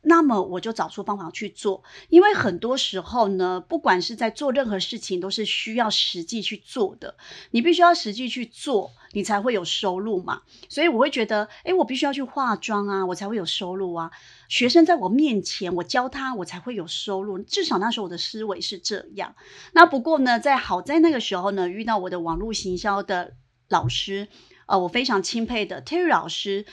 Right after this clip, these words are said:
那 Terry 老师呢，是他徒-，带着我突破我所有以前所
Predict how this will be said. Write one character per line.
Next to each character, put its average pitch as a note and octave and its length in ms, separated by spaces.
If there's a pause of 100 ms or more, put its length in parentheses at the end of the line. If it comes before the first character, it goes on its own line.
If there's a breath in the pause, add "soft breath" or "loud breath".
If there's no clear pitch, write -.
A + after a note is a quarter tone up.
(260 loud breath)
那 C#4 120
Terry F#4+ 180
老 G#3 180
师 B3 240
呢， G#3+ 220
是 B3+ 140
他 A#3 200
徒-， - 300
带 D4+ 160
着 G3 180
我 E3 120
突 F3+ 220
破 A#3+ 200
我 F#3 120
所 F#3+ 380
有 A#3+ 300 (420 loud breath)
以 G#3 120
前 G3 380
所 F3+ 500